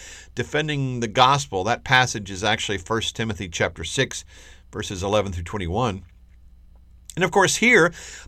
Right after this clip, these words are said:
Paul urges the Philippians to be contending together for the faith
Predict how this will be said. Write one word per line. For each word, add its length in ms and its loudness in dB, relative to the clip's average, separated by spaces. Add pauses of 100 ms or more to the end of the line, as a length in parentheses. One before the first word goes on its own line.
(120)
Paul 400 8
urges 420 6
the 140 2
Philippians 640 2
to 100 -2
be 220 2
contending 1080 0
together 880 0 (360)
for 160 2
the 120 4
faith 600 0